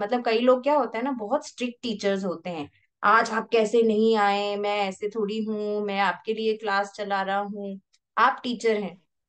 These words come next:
आपका client किसी वजह से नहीं आया तो आप उसको लेके चलिए। तो ये harassment नहीं होना चाहिए कि आपकी class कर ली तो जेल में बंद हो गए।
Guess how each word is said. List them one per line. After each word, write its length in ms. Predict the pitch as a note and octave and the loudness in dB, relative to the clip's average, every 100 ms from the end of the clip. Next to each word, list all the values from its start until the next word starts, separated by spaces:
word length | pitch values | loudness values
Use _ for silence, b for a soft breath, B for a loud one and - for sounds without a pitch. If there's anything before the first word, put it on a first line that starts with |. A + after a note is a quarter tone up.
| _ _ _ _ - | _ _ _ _ 0
आपका 320 | F#3+ F#3+ B3 | 0 2 0
client 460 | B3 A3 G3 A#3+ B3 | 2 2 2 2 -2
किसी 240 | A3 B3+ | -6 -4
वजह 160 | A#3 G#3+ | -2 -2
से 160 | A3+ A#3+ | -2 -2
नहीं 300 | G#3 G#3 A3+ | -2 0 0
आया 360 | G#3 F#3+ C#4 - _ _ | 0 -2 -4 -8 _ _
तो 80 | - | 0
आप 280 | A#3 A3 A3+ | 2 4 2
उसको 280 | A3+ A3+ C#4 | -6 -6 -4
लेके 460 | C#4 A3 G#3+ A3+ A#3+ | -2 2 0 2 -2
चलिए। 360 | A3 F#3 F3 | -4 -8 -8
तो 120 | F#3 | -8
ये 160 | A#3 B3+ | 0 4
harassment 640 | B3+ A#3 G#3 A#3+ C4+ C4+ | 4 4 4 2 2 2
नहीं 160 | C4+ D4 | 2 2
होना 240 | C#4 B3 | 2 2
चाहिए 220 | C4 C4 C4 | 0 -4 -2
कि 80 | |
आपकी 240 | C4+ A#3+ C#4 | -2 -2 -6
class 400 | B3+ G#3+ A3 A3+ | -2 0 0 0
कर 120 | B3+ | -4
ली 120 | A#3+ | -4
तो 140 | C4+ C#4+ | -4 -6
जेल 460 | G3 A3 G#3+ A#3 | -4 2 4 4
में 120 | A#3 A3+ | 2 0
बंद 260 | G#3 F#3+ | 0 -2
हो 80 | F#3 | -6
गए। 160 | F3 | -8